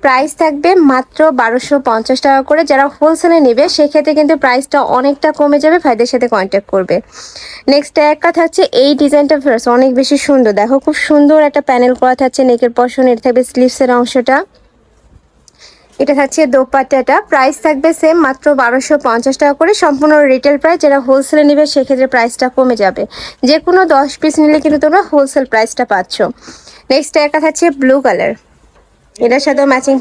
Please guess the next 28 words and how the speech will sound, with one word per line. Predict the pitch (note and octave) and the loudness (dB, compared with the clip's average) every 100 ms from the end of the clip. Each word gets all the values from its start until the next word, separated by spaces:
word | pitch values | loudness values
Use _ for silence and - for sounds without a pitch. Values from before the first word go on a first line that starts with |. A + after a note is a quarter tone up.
| B3 | -2
প্যান্ট | A#3 C4+ D4 | -2 -2 -4
থাকছে, | C4+ - F4+ E4 | -4 -2 -2 0
দোপাট্টা | B3 - A3 G#3+ G#3 | -2 -2 -4 -2 -2
পাচ্ছ, | G#3+ - D4+ G4 - - - - G#3+ | -4 -4 -2 -2 -4 -20 -20 -14 -6
একদম | B3+ B3+ D#4 B3+ | -4 2 2 2
বিশাল | C4 - C#4+ D4 | 0 2 0 0
সাইজের | C#4+ C4+ C#4 B3 | 0 2 2 2
নামাজি | A3+ A#3+ B3+ | 0 0 -2
একটা | B3+ C4+ A#3 | 0 -2 0
দোপাট্টা | A3+ A#3+ B3 A#3+ | -2 -2 -2 -2
পাবে। | B3 F4 G#4+ | 0 0 0
প্রাইস | C#4 C#4+ - | 0 0 -2
থাকবে | D4 C#4 E4 F4 | -4 -2 -4 0
সেম | D#4 E4 C#4 | 0 0 0
মাত্র | B3 - C4+ | -2 -2 0
বারোশো | A3+ B3 B3 C#4+ C#4 | 0 -2 -2 -4 -2
পঞ্চাশ | G#3 A3 B3+ - | -4 -2 -4 -2
টাকা | G3+ G3 - | -2 -2 -2
করে। | G3+ A#3+ - - - - - - - | -2 -4 -10 -20 -20 -20 -20 -16 -4
নেক্সট | C#4 C#4+ D#4 | -2 0 0
আরেকটা | D4+ E4 D#4+ | 0 0 0
দেখিয়ে | D#4 E4 D4+ | 0 0 0
দেবো, | D#4 E4+ | 2 2
এটাও | D4 C4 | 2 0
ব্লু | B3 C4+ C4+ | 2 0 2
কালারের | C#4 C#4 C#4+ | 0 2 2
মধ্যে | C#4+ C#4 C#4+ | 2 0 0
পাচ্ছ, | C#4 C4+ | 0 -2